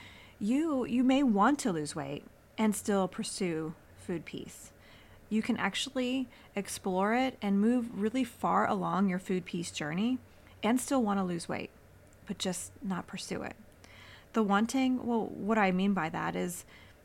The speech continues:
you know, we live in this world where thin bodies are considered better. They're considered smarter.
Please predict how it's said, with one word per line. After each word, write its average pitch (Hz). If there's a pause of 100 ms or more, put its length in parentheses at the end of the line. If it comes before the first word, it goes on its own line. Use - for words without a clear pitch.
(480)
you 202
know, 175
we 202
live 202
in 226
this 233
world 180
where 208
thin 214
bodies 233
are 233
considered 233
better. 156 (300)
They're 185
considered 180
smarter. 208